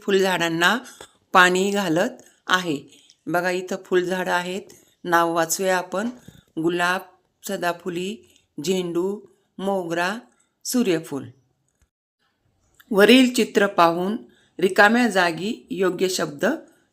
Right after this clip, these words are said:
लिहा. सानियापासून पहिल्या क्रमांकावर रिकामी जागा रोप आहे? उत्तर आहे गुलाब.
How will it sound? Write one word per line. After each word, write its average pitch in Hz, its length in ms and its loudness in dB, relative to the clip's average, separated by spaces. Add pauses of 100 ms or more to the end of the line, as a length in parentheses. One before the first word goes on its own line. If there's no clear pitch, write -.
लिहा. 175 300 -4 (2000)
सानियापासून 233 1080 4
पहिल्या 208 420 0
क्रमांकावर 196 800 0 (460)
रिकामी 196 460 0
जागा 175 440 2 (240)
रोप 170 400 -4 (100)
आहे? 165 240 -6 (640)
उत्तर 165 380 -4
आहे 165 320 -8 (580)
गुलाब. 190 320 2